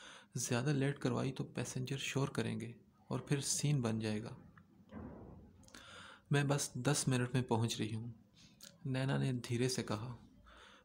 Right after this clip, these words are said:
वो अपनी कैफियत खुद भी नहीं समझ पा रही थी। "अच्छा सही, डिपार्चर पर, डिपार्चर गेट पर बंदा मेरा खड़ा है, अंदर आ जाना, तुम्हें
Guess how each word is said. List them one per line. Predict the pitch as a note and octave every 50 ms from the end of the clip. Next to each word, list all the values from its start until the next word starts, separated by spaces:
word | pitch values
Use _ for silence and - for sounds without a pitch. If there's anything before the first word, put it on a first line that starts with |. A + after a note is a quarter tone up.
| - -
वो | E3
अपनी | D3+ - D#3 D#3 D#3+
कैफियत | D#3 C#3+ C3 B2 - - D3 D3 -
खुद | - - - D3+ C3+
भी | C3 C#3 C3+
नहीं | C3 B2 A#2 C3
समझ | B2 - A#2+ A2+ A2+ A2
पा | - A2+ A2 A2
रही | G#2+ G#2+ A2 A2
थी। | - - - A#2+ - - _ _ _ _ _ _ - _ _ _ - - - - - - - - - - - - - - - - - - - - _ _ _ - -
"अच्छा | D#3 D3+ - - D#3
सही, | C#3 - - B2+ A#2+ A#2+ A#2 A#2 - - - - - - D3+
डिपार्चर | C3 C#3 - B2+ B2+ C3 - - F3
पर, | D#3+ - A#2 B2 B2 A#2 - - C3 B2+ - - _ _ C#3
डिपार्चर | B2 - - C3 C3 - - D#3+ D3
गेट | B2+ B2+ B2+ B2+ B2+ -
पर | C3 B2+ B2+ - - - - - _ -
बंदा | B2+ A#2 A#2+ A#2 A#2+ A#2 C3 C3
मेरा | B2+ B2 A#2+ A#2 A#2+
खड़ा | A#2 - - A#2 A2 - C3+
है, | B2+ A2+ A#2 B2 - - - - - - - - - -
अंदर | - B2+ B2 B2+ C#3+ D3
आ | - C3 B2 C3
जाना, | B2+ B2 A#2 B2+
तुम्हें | B2+ - C3 B2 B2+ C3